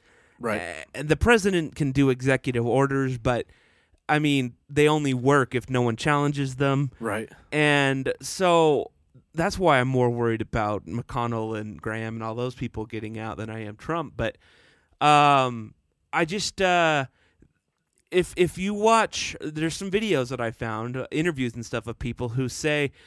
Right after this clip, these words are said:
Speaker 2: that if Trump loses, they're gonna move to Panama.
Speaker 1: Right.
Speaker 2: They're gonna move to Panama.
Speaker 1: Which is
Speaker 2: They're
Speaker 1: a
Speaker 2: gonna,
Speaker 1: weird
Speaker 2: they're gonna
Speaker 1: choice.
Speaker 2: take their guns. Apparently, <laughs> well, <laughs> when I, uh, a few months ago when I Googled,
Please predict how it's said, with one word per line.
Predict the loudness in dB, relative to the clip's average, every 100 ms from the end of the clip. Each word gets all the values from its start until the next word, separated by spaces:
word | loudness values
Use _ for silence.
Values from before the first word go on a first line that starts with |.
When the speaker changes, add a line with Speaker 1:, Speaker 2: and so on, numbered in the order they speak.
| _ -6
Speaker 2:
that | -4
if | -4
Trump | -2 -2 2
loses, | 2 2 2 0 -2 -6 _ _
they're | 2 4
gonna | 4 4
move | 6 4 4 -2
to |
Panama. | -2 2 2 0 -2 -8
Speaker 1:
Right. | -4 -4 -4 _ _ _ _ _
Speaker 2:
They're | 0 2
gonna | 2 2
move | 2 2
to | 0
Panama. | 0 2 2 4 4
Speaker 1:
Which | 6
is |
Speaker 2:
They're | 8
Speaker 1:
a |
Speaker 2:
gonna, | 8
Speaker 1:
weird | 6
Speaker 2:
they're | 6 6
gonna | 6
Speaker 1:
choice. | 4
Speaker 2:
take | 2 0
their | 0 -2
guns. | 0 0 0 -4
Apparently, | -4 -4 -2 -4 -4 -6
<laughs> | 0
well, | 4 4 2 -20 _ _
<laughs> | -8 -2 -2 -2 -6 -18 -2
when | 2 4
I, | 4 6
uh, | 6 4 2 -6 _ -12
a | -8
few | -4
months | -2 0 -2 -2
ago | 2 4
when | 4
I | 0
Googled, | -2 -2 2 6 6